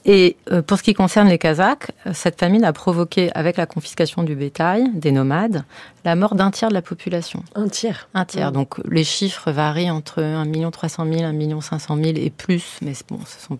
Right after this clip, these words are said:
Speaker 1: un peu des batailles statistiques, mais les faits, ça ne change rien aux faits. C'est, en fait, la, les pertes les plus importantes de cette histoire, euh, des fa-, de la famine soviétique des années trente, pour, pour commencer.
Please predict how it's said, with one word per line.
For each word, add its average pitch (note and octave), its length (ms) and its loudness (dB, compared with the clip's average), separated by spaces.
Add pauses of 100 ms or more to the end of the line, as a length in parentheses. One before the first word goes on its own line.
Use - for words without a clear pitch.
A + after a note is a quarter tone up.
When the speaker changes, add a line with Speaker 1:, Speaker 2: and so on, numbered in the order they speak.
Speaker 1:
un - 100 -8
peu E3+ 120 -2
des D#3 80 0
batailles D3 280 -2
statistiques, - 580 -6 (340)
mais D#3+ 80 2
les D3+ 140 4
faits, E3 240 0
ça - 140 -2
ne C#3 100 0
change D3 320 -2
rien D#3 260 4
aux D#3 80 0
faits. G#3+ 320 0 (400)
C'est, - 400 -4
en E3 80 0
fait, - 320 -2
la, C#3 200 0
les D3+ 160 0
pertes F#3+ 320 0
les D3 60 -4
plus C#3+ 380 -2
importantes E3+ 680 -2
de D#3 100 0
cette D3 240 -4
histoire, C#3+ 420 -4
euh, C3+ 300 -6
des C#3 160 -8
fa-, C#3+ 180 -2
de C#3+ 140 0
la C#3+ 100 2
famine D3+ 320 0
soviétique C#3+ 480 -6
des C3+ 160 -2
années C3+ 220 -4
trente, - 420 -6
pour, - 120 -20
pour - 160 -18
commencer. C#3 460 -8